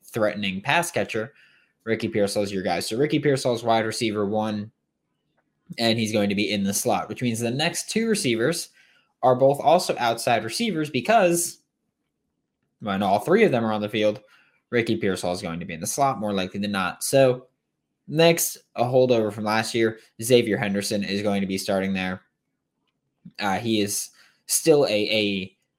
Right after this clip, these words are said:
very fast receiver. He's not shifty. Uh, he, he's not, but he's, he's pretty fast. It's just he's a little stiff as, as a mover. But Xavier Henderson is still your guy, your big body guy that can stretch the field vertically and actually make some plays down the field there. So Xavier Henderson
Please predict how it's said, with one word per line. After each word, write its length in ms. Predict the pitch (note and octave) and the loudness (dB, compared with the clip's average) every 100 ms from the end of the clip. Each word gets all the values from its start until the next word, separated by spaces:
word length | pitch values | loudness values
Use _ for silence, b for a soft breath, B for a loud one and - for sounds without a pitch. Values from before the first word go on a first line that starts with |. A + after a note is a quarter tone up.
| _ _ - | _ _ -12
very 340 | A2 A#2 A2 | -2 0 0
fast 520 | G2 G#2 G#2 A2+ - | -2 0 0 0 -4
receiver. 500 | G#2+ G2+ A#2 A2 A2 | -8 -8 -4 -4 -4
He's 240 | A2+ C3 D3 | 0 0 0
not 360 | D3 C#3+ B2 | 0 -2 -4
shifty. 640 | - - B2 A2 - - - - | -6 -2 -2 -2 -8 -14 -20 -10
Uh, 240 | F#2 F2+ | -6 -4
he, 320 | F#2+ G2 F#2+ A2 | -4 -6 -4 -4
he's 120 | A2 | -2
not, 200 | G#2+ F2+ | -2 -2
but 100 | G2+ | -4
he's, 120 | A2+ | -4
he's 240 | B2 F#3 | -2 -4
pretty 260 | F3 A#3 D#3+ | 2 2 4
fast. 520 | D#3 A2 F2+ - - b b b | 4 4 2 -4 -12 b b b
It's 220 | A#2 A2+ | -4 -2
just 360 | - A2 - - | 0 -2 -4 -8
he's 240 | G2 G#2 | -6 -4
a 60 | G#2 | -2
little 220 | G2 G2 | -2 -2
stiff 340 | G2 - A2 F#2+ | -2 0 0 0
as, 140 | F#2 F#2 | -8 -6
as 160 | G#2 G2 | -6 -4
a 40 | |
mover. 440 | G2 A#2+ A2+ G2 B B B B | -2 -2 0 -2 B B B B
But 220 | - G#2+ G#2 | 0 0 4
Xavier 300 | B2+ G#2+ G2 | 2 4 0
Henderson 360 | G2+ G2 G#2 | 0 -2 -2
is 140 | F#2+ - | -2 0
still 160 | G#2+ | 0
your 180 | G2 F#2 | 0 0
guy, 160 | F2+ F2+ | 0 0
your 180 | F2+ | 0
big 280 | F2 F#2+ F2+ | -2 -2 -2
body 240 | G2 F2+ F2 | -2 -2 -2
guy 240 | F2+ F2 | -4 -4
that 100 | F2 | -6
can 120 | F#2+ | -10
stretch 320 | - G#2 G#2+ | -8 -6 -8
the 60 | F#2+ | -10
field 260 | - F#2 F#2 | -8 -8 -8
vertically 720 | F#2 F#2 F#2 - F#2+ F#2 - G#2 | -8 -6 -6 -6 -6 -6 -8 -6
and 200 | F#2+ - | -6 -6
actually 440 | F#2 G2 - F#2 | -8 -8 -10 -12
make 280 | F2 F2 F2 | -10 -12 -10
some 260 | - F2 F2+ | -10 -10 -14
plays 360 | - G2+ G2 | -4 -2 -2
down 220 | G2 G2+ F#2+ | -2 -2 -2
the 80 | |
field 300 | G2 G2+ G2 | -4 -2 -2
there. 160 | F#2+ F#2+ | -2 -4
So 160 | F#2+ F#2+ | -6 -6
Xavier 320 | G#2+ G2+ G2 | -2 -2 -2
Henderson 480 | G2+ G2 G2+ G2 | -2 -4 -4 -6